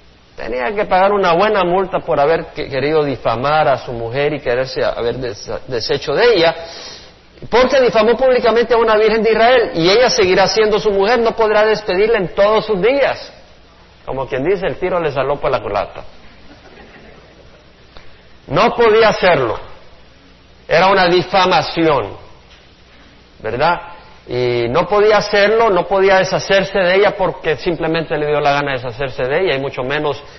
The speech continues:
eh, difamándola. Ahora, pero si el asunto es verdad, que la joven no fue hallada virgen,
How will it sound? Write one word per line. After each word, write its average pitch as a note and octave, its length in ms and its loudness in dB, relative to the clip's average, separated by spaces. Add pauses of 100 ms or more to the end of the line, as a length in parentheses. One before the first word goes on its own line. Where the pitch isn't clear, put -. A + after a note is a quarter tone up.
(160)
eh, A#2 560 -4 (260)
difamándola. D3 800 0 (260)
Ahora, E3 380 2 (800)
pero F3 240 4
si F#3 140 0
el E3+ 140 4
asunto D4+ 580 2
es C4 120 4
verdad, C3+ 420 0 (600)
que F3 120 2
la D#3+ 180 4
joven A3+ 420 4
no G#3 140 2
fue G#3+ 200 0
hallada G#3 540 4
virgen, F#2+ 460 -4